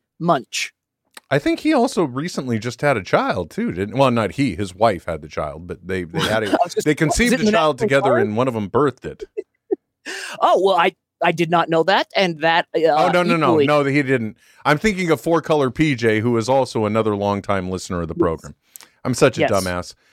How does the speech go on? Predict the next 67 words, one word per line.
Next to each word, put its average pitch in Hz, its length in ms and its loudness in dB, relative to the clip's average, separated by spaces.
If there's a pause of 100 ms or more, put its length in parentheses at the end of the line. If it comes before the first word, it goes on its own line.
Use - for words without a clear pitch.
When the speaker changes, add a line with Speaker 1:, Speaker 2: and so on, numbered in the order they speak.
(120)
Speaker 2:
So 131 240 0
sorry 190 280 2
if 151 100 0
I 151 80 4
threw 165 200 0
you 151 80 4
for 151 160 2
a 131 60 4
loop 135 180 0
there, 120 180 4
Roller 117 240 4
Dog 110 260 2
N 107 140 -2
C. 123 160 -4
Don't 120 160 0
go 135 120 0
looking 123 220 -2
for 120 140 0
that 107 200 2 (180)
kid 120 220 2
that 98 80 -4
doesn't 95 280 -4
exist. 87 540 -8
Speaker 1:
He's 202 160 0
like, 175 200 0
"Whoa, 214 260 2 (100)
crap, 262 320 0
where? 196 540 0
Speaker 2:
What? 185 220 0
Speaker 1:
<laughs> 285 320 -4
We 269 100 0
have 415 100 0
a - 100 -4
Speaker 2:
Wait, 226 140 0
Speaker 1:
kid?" 381 300 0 (140)
Speaker 2:
wait, 208 220 0
what? - 400 0 (240)
Wait. 226 220 2 (240)
<laughs> - 180 -10 (1600)
Anyway, 175 420 2
folks, 160 300 -2
thank 185 160 0
you 180 80 -2
very 147 200 2
much 131 220 0
for 117 100 -4
tuning 95 360 -2
in. 90 180 -4
Thank 95 220 -2
you 92 80 -16
for 87 100 -8
watching. 90 480 -2
Thank 170 220 0
you - 20 -18
for 117 160 0
listening 113 340 0
whenever 92 360 -4
it 82 100 -6
is 80 160 -8
you 80 200 -8
have. 80 360 -2
I 87 60 -2
really 156 320 2
appreciate 113 560 0
it, 92 100 -2
as 85 240 -2
always. 87 420 0